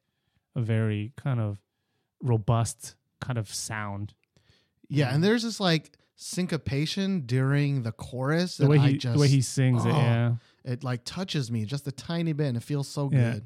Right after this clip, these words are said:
Speaker 1: It, it's very repetitive. Like, sometimes when you sing songs in a, in this way, it can get a little bit droning. But I think the, the way the song is set up, it does sound really catchy.
Speaker 2: Right.
Speaker 1: And,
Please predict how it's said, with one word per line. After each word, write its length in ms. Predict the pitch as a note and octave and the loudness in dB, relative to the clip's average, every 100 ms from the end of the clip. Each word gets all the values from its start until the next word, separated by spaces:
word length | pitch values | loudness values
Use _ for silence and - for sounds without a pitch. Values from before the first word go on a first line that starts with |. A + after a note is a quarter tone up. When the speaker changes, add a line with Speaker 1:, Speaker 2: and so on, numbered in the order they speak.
| - | 2
Speaker 1:
It, 180 | F3 G3+ | 2 4
it's 220 | D3+ - | 2 2
very 280 | E3+ A#3+ G3 | 0 2 0
repetitive. 800 | D#3+ B2 - D3 E3 F#3 F#3+ - | 0 -2 0 0 4 2 2 0
Like, 140 | B2+ | -2
sometimes 840 | - G#3 G#3+ - F3+ F3 E3+ D#3 | 0 0 0 2 2 4 2 2
when 160 | D3 C3 | 2 2
you 80 | B2+ | 2
sing 420 | - - C#3+ C#3 | 0 0 2 2
songs 360 | - C3 C3 A#2+ | 2 2 2 2
in 80 | |
a, 280 | A#2+ B2 - - _ - | 0 -2 -6 -16 _ -2
in 120 | B2+ | 2
this 220 | B2+ - | 2 0
way, 220 | A#2 A#2 | 0 0
it 160 | D3+ D3+ | 0 0
can 120 | C3+ | 0
get 160 | B2 A#2+ | 0 -4
a 40 | _ | _
little 140 | D3 B2+ | -2 0
bit 100 | A2 | -2
droning. 580 | G#2+ A2 C3 E3+ A3 G#3 _ _ _ _ | -2 0 2 0 -2 -6 _ _ _ _
But 100 | B2+ | -2
I 40 | |
think 360 | A2+ C3 B2 - | 0 -2 -2 -2
the, 300 | A#2+ A#2+ - _ _ _ _ _ | -2 -2 -6 _ _ _ _ _
the 80 | - | 0
way 240 | A#2 B2 B2 | 4 4 2
the 80 | |
song 280 | A#2+ - A#2+ | 2 0 0
is 120 | G#2+ | -2
set 260 | - - A2+ | -4 -4 0
up, 160 | A2+ A#2 | 0 -2
it 140 | A2+ | -4
does 240 | A#2 A2+ | 0 0
sound 500 | - - A2 G#2 G2+ | -2 -4 -2 -2 -4
really 400 | G#2 A2 G#2 G2+ _ | -4 -4 -4 -8 _
catchy. 560 | - G#2 - D3+ C#3+ _ _ _ _ - | -6 -6 -4 -4 -4 _ _ _ _ -2
Speaker 2:
Right. 80 | B2 | 2
Speaker 1:
And, 260 | A#2+ A#2 | 2 2